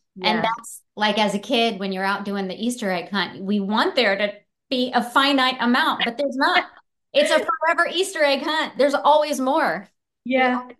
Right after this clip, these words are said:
Speaker 1: more for us. That's what I love about, like, a conversation like this with someone who gets it.
Speaker 2: Yeah.
Speaker 1: You know, you just
Speaker 2: It, it's kind of nice. And I'm
Speaker 1: Oh.
Speaker 2: not gonna lie, 'cause I was like, "Okay, like, I have all these, I have notes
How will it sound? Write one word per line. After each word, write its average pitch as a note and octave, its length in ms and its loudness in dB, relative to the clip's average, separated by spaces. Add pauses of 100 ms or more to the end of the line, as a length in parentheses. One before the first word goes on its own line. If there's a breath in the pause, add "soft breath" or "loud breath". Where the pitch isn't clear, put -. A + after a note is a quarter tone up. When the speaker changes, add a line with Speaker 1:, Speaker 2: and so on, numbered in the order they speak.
Speaker 1:
more C4+ 220 0
for G#3 200 2
us. D3 420 -8 (200)
That's D4+ 240 0
what F4 140 2
I C#4 100 4
love G#3 500 0 (280)
about, G#3+ 720 -2
like, A3 200 -4
a G#3+ 60 0
conversation A#3 680 -2
like F#3+ 200 -4
this G3 240 -2
with G#3 160 -6
someone G#3+ 360 -2
who A3 120 -2
gets F#3 300 -4
it. - 160 -6 (640)
Speaker 2:
Yeah. A3+ 480 2 (220)
Speaker 1:
You A#3 140 2
know, A3 300 -4 (100)
you G#3+ 140 -6
just A#3 340 -4
Speaker 2:
It, - 200 -6 (500)
it's C4 220 0
kind D#4 220 2
of D4 80 -2
nice. B3 340 2
And A3 100 0
I'm G#3+ 100 2
Speaker 1:
Oh. - 20 0
Speaker 2:
not A3+ 140 0
gonna A#3 100 -12 (100)
lie, G3+ 200 0
'cause B3 140 -10
I G#3 100 0
was G3 180 -4
like, G3+ 180 -2
"Okay, A#3 280 -2
like, G3 260 -4 (420 loud breath)
I A#3+ 120 2
have B3 360 2
all A#3 200 6
these, C4 300 0
I A#3+ 60 2
have A#3+ 260 0
notes - 540 -2